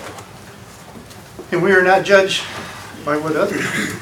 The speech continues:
We're judged on what we do. Uh, First Peter one seventeen,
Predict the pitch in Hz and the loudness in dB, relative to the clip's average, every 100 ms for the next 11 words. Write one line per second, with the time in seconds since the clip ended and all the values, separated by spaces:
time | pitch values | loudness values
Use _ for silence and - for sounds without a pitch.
0 | - - - 104 - - - - - - | -12 -12 -10 -12 -14 -18 -20 -20 -20 -20
1 | - 120 123 127 123 113 - - - 123 | -14 -10 -8 -6 -6 -8 -12 -14 -16 -12
2 | 110 107 131 131 120 - - - - - | -12 -12 -12 -14 -14 -16 -16 -18 -18 -20
3 | - - - - - - - - 143 - | -20 -20 -20 -20 -18 -18 -14 -14 -12 -6
4 | 143 - 147 147 135 139 139 143 131 127 | -4 -2 -4 -2 -2 -4 -4 -4 -4 -6
5 | 143 143 131 | -6 -4 -6